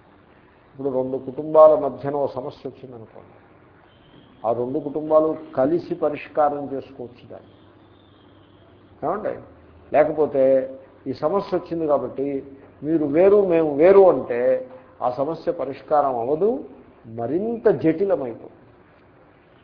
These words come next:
ఎందుకంటే మీరు ఎప్పుడైతే భేదాన్ని క్రియేట్ చేశారో తద్వారా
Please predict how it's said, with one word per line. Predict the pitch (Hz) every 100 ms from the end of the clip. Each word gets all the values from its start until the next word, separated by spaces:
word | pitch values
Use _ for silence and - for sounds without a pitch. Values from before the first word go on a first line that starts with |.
| _ _ _
ఎందుకంటే | 151 208 196 190
మీరు | 175 160
ఎప్పుడైతే | 165 185 196 196
భేదాన్ని | 147 123 123 139 180 202 196
క్రియేట్ | - 170 180 180 151
చేశారో | 123 123 110 135 175 202 - - - - _ _
తద్వారా | 127 131 160 196 190 123 139 -